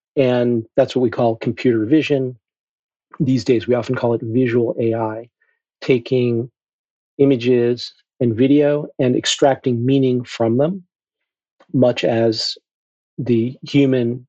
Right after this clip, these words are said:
visual perception system does. So this is a, a capability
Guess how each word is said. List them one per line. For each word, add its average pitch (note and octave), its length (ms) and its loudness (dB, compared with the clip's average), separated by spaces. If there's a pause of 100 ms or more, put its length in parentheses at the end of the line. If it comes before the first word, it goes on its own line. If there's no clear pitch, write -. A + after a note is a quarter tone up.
(100)
visual A#2 400 2
perception A#2+ 880 -4
system A2+ 480 0
does. G#2+ 320 -2
So A#2 100 -4
this A#2 260 -2
is A2+ 220 0
a, A2+ 360 -2
a - 40 -8
capability C3 960 0